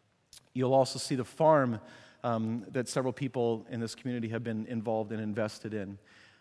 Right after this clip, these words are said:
Um, and you'll see a woman washing clothes in a river, um, that will receive a bridge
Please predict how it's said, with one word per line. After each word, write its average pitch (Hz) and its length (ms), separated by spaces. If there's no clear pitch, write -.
Um, 107 400
and 113 120
you'll 117 180
see 117 500
a 123 100
woman 123 320
washing 120 380
clothes 113 640
in 117 100
a 107 80
river, 107 460
um, 107 280
that 110 80
will 110 160
receive 110 340
a 107 60
bridge 104 500